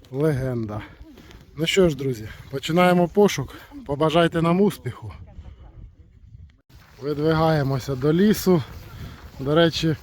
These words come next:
друзі, беріть на озброєння, як он вдягнена Наталя. Хто копає в лісі, зараз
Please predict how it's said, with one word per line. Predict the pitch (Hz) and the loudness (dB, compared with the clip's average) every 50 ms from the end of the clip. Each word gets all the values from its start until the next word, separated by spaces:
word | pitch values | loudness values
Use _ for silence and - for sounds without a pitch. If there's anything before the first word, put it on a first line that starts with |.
| - - - - - | -14 -20 -20 -14 -12
друзі, | 139 135 151 165 160 147 147 160 | -8 -2 0 0 0 2 0 -2
беріть | 139 139 165 165 185 160 135 | 0 2 4 4 4 2 2
на | 156 156 156 160 | 0 2 2 2
озброєння, | 160 147 151 151 185 202 208 202 185 170 151 147 143 139 127 - - - - - - - - - - - - - - - - | 0 0 -2 0 4 4 6 6 6 4 4 2 0 -2 -4 -6 -12 -20 -20 -20 -20 -20 -20 -20 -20 -20 -18 -16 -16 -12 -6
як | 139 139 151 151 143 - | -2 0 0 0 0 0
он | 156 151 | -2 -2
вдягнена | 139 131 - 170 165 165 156 143 151 156 151 151 151 147 151 | -2 0 2 2 4 4 4 2 0 0 0 0 -2 0 0
Наталя. | 151 151 151 - - 196 196 196 180 165 156 147 135 - - - - - - - - - - - - - _ _ _ | 0 -2 -4 0 2 2 4 4 4 4 2 0 -2 -6 -10 -18 -20 -20 -20 -20 -20 -20 -20 -20 -20 -20 _ _ _
Хто | - - - 156 | -12 -4 -4 -4
копає | 139 - 151 135 - 160 160 156 151 151 | -2 -2 -4 -2 0 2 2 4 4 2
в | 147 143 | 2 2
лісі, | 170 190 208 196 - - 151 147 131 92 - - - - - - - - - - - - - - - - - 123 | 2 4 2 2 2 0 -6 -6 -6 -6 -10 -16 -20 -20 -20 -20 -20 -20 -20 -20 -20 -20 -20 -20 -20 -18 -14 -12
зараз | 120 117 139 156 151 143 143 143 - - | -8 -2 0 0 0 0 0 -2 -4 -8